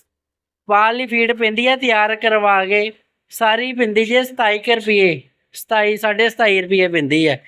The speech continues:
ਕਿਹੜੀ ਆਪਾਂ ਬਾਜ਼ਾਰੋਂ ਲਿਆਉਂਦੇ ਆ, ਉਹ ਪੈਂਦੀ ਆ ਛੱਬੀ ਰੁਪਈਏ। ਏਦਾਂ ਮਿਕਸ ਫੀਡ ਕੋਈ ਲਿਆਈਏ। ਠੀਕ ਹੈ, ਰੁਪਈਏ ਦਾ ਫਰਕ ਪੈਂਦਾ ਵਾ। ਏਦਾਂ ਖੁਦ ਤਿਆਰ ਕਰਾਓਗੇ, ਤੁਹਾਨੂੰ ਵਧੀਆ ਲੱਗੂਗੇ, ਵਧੀਆ ਦੁੱਧ ਵਗੈਰਾ ਵੀ ਦਿਓਗੇ। ਕਦੋਂ ਵੀ ਪਾਓਗੇ, ਇਹਨੂੰ ਭਿਉਂ ਦੇਣਾ ਵਾ,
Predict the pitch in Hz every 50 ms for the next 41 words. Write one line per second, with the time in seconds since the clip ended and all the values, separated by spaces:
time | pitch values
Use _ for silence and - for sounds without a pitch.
0 | - _ _ _ _ - 214 214 233 240 240 226 226 233 233 220 226 208 202 196
1 | 196 202 214 233 247 262 269 262 240 220 220 226 226 226 208 - - _ _ -
2 | 214 220 226 220 226 214 208 208 220 233 247 240 247 220 170 170 180 175 156 147
3 | 143 135 123 107 - _ _ _ _ _ _ _ _ - 190 180 170 190 190 190
4 | 190 185 180 - 226 202 196 208 185 165 170 160 170 160 156 156 170 175 175 143
5 | 117 107 101 - _ _ _ _ _ _ _ _ - 208 220 240 247 254 254 247
6 | 240 240 233 220 226 226 226 226 233 233 196 226 226 214 214 233 214 208 196 196
7 | 190 220 233 233 233 233 226 208 190 220 214 208 214 214 208 202 233 226 240 233
8 | 214 208 208 208 202 208 202 202 202 214 226 226 247 247 240 240 _ _ _ _
9 | _ - 233 226 226 220 208 208 202 202 214 226 233 233 214 190 180 202 214 214
10 | 220 226 226 220 220 214 196 202 190 208 220 226 226 196 196 190 185 214 214 214
11 | 208 202 180 185 196 208 196 175 160 160 160 165 160 - 202 196 214 226 247 254
12 | 247 233 226 233 240 233 254 254 254 254 254 262 269 262 262 247 240 214 190 180
13 | 170 160 170 190 190 175